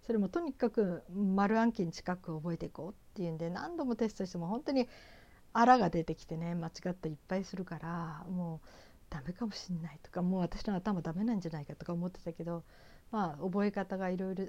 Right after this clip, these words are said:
あって、その覚え方、仕組みさえ分かれば、自分の脳を上手に使って、そして大人ならではの覚え方、大人ならではにの、こう、いろんな身につけ方っていうね、うん、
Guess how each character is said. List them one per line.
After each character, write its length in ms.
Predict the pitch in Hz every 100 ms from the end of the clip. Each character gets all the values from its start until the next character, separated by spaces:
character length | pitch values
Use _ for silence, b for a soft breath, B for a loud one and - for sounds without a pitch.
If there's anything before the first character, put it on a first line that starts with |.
| -
あ 80 |
っ 40 | 208
て、 480 | - - 180 - -
そ 80 | 240
の 120 | 240
覚 200 | 233 254
え 40 |
方、 280 | 247 233 226
仕 120 | 226
組 260 | - 247 247
み 40 |
さ 180 | 240 302
え 100 | 233
分 160 | 185 175
か 100 | 208
れ 120 | 185
ば、 280 | 214 240 208 B B B - -
自 100 | 185
分 220 | 180 180
の 80 | 180
脳 400 | 185 185 190 269
を 100 | 196
上 180 | 170 190
手 120 | 196
に 240 | 285 190 - - -
使 200 | - 160
っ 40 |
て、 280 | - - 170
そ 140 | - 214
し 80 | -
て 360 | 247 233 175 B B -
大 80 | 208
人 320 | - 233 233
な 140 | 240
ら 100 | 247
で 120 | 220 208
は 160 | 220
の 120 | 233 170
覚 180 | 170
え 40 | 160
方、 380 | 175 - 208 311 - -
大 120 | 202
人 280 | 214 220 214
な 120 | 226
ら 160 | 233 226
で 140 | 262
は 120 | 285
に 280 | 320 233 202 B B B - -
の、 160 | 330 220
こ 200 | - 147
う、 60 |
い 60 | 175
ろ 120 | 151
ん 60 | 151
な 120 | 175
身 100 | 185
に 160 | 180
つ 100 | 180
け 120 | - 185
方 300 | 180 175 170
っ 60 |
て 180 | - -
い 40 |
う 40 | 165
ね、 180 | 208 339 - - -
う 60 | 196
ん、 200 | 175